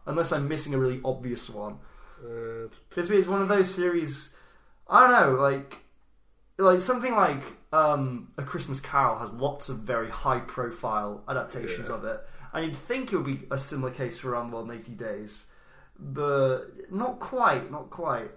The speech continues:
Speaker 1: I just
Speaker 2: So,
Speaker 1: find that very
Speaker 2: there's
Speaker 1: interesting.
Speaker 2: a Around the World in eighty Days in nineteen fifty-six, which doesn't star Peter Cushing.
Speaker 1: Okay.
Speaker 2: It stars David Niven.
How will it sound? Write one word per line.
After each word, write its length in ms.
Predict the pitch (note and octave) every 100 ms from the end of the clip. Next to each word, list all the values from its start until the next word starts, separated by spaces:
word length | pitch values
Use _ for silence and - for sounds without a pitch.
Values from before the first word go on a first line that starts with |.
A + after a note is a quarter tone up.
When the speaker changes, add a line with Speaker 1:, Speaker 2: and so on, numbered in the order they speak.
| -
Speaker 1:
I 80 | C3
just 160 | C#3
Speaker 2:
So, 100 | C#3+
Speaker 1:
find 180 | C#3+ D3
that 40 | C#3
very 280 | B2 A#2+ C3
Speaker 2:
there's 200 | D#3 D3+
Speaker 1:
interesting. 300 | D#3 D3 B2+
Speaker 2:
a 40 |
Around 240 | C3+ C#3+ D#3
the 80 | D3
World 200 | C3+ B2
in 120 | B2
eighty 120 | A2 - A#2
Days 140 | G#2+
in 140 | G#2+
nineteen 460 | G#2+ A2 G#2+ A2+ G#2
fifty-six, 720 | - G2+ G2 F#2+ - F#2 F2
which 100 | F2 F2+
doesn't 200 | F2+ -
star 200 | F2+ F2
Peter 180 | F2 -
Cushing. 340 | F2+ E2 - - - - - -
Speaker 1:
Okay. 200 | F#3 - - - -
Speaker 2:
It 200 | F#2+ G2
stars 760 | - - F2+ F2+ E2+ E2 - - - -
David 340 | G2 G2 F#2
Niven. 420 | F#2 F2+ E2+ E2+